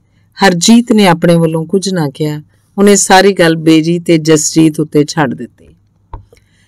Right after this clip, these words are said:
ਦੋਨੋਂ ਪਾਸਿਆਂ ਤੋਂ ਗੱਲ ਠੀਕ ਲੱਗਣ ਤੇ ਅਗਲੇ ਮਹੀਨੇ ਦੀ ਪੰਦਰਾਂ ਤਾਰੀਖ ਨੂੰ ਜਸਜੀਤ ਦਾ ਜਿਸ ਲੜਕੇ ਬਲਜਿੰਦਰ ਨਾਲ ਵਿਆਹ ਹੋ ਗਿਆ,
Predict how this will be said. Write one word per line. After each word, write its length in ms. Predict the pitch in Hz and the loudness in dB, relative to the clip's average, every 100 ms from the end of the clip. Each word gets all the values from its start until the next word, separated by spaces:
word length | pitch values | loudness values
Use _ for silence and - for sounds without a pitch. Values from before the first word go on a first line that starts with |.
| _ _ - | _ _ -10
ਦੋਨੋਂ 340 | 175 220 254 277 | 0 4 4 4
ਪਾਸਿਆਂ 520 | 233 208 - 196 180 | 2 0 0 -2 0
ਤੋਂ 140 | 175 | 0
ਗੱਲ 240 | 170 160 156 | 0 0 -2
ਠੀਕ 300 | - 185 175 | -2 -4 0
ਲੱਗਣ 380 | 180 156 156 156 | 0 2 0 -2
ਤੇ 180 | 165 160 | 0 0
ਅਗਲੇ 240 | 151 160 | 2 0
ਮਹੀਨੇ 320 | 165 160 143 | 0 -2 -4
ਦੀ 160 | 143 143 | -4 -8
ਪੰਦਰਾਂ 460 | - 160 160 165 165 | -4 -2 0 0 -2
ਤਾਰੀਖ 440 | 165 151 151 147 160 | -2 0 0 -2 -4
ਨੂੰ 200 | 147 151 | -4 -2
ਜਸਜੀਤ 560 | 156 - - 160 160 | -2 -2 -4 -4 -4
ਦਾ 160 | 156 151 | -2 -2
ਜਿਸ 380 | 151 170 170 151 | -2 -4 -4 -4
ਲੜਕੇ 460 | 147 147 - 175 | -4 -4 -4 -4
ਬਲਜਿੰਦਰ 560 | 160 151 147 156 160 175 | 0 0 0 0 0 0
ਨਾਲ 220 | 165 147 | 0 -2
ਵਿਆਹ 240 | 147 151 | -2 -4
ਹੋ 160 | 175 147 | -4 -6
ਗਿਆ, 300 | 113 120 | -6 -8